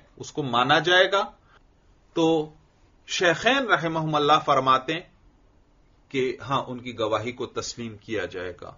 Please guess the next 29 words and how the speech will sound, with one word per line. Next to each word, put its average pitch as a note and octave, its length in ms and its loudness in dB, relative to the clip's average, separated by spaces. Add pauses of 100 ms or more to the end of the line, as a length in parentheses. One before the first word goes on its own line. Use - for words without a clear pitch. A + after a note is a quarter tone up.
(320)
جبکہ D#3+ 360 0
امام E3 220 2
محمد G3+ 480 2
اور E3+ 120 4
امام D#3+ 360 2
شافعی D#3+ 380 0
رحمہ D#3 180 -2
اللہ D3 220 2
فرماتے C3 440 0
ہیں C#3 60 -10
کہ C3 120 -6
نہیں، G2+ 580 -10
ان B2 140 -10
کی B2 240 -8
گواہی A2 480 -2
اس - 160 -14
معاملے A2+ 320 -4
میں A#2 200 -10
تقس-، - 360 -12 (420)
آ، G#2 320 -10
تسلیم C3 520 -8 (100)
نہیں، A2 180 -10 (400)
یہ A#2+ 120 -6
کوئی A#2 160 -6
دلیل G#2 420 -6
نہیں۔ F#2+ 140 -16 (1600)
اس C#3+ 180 -4
وجہ E3+ 240 10
سے F3 140 4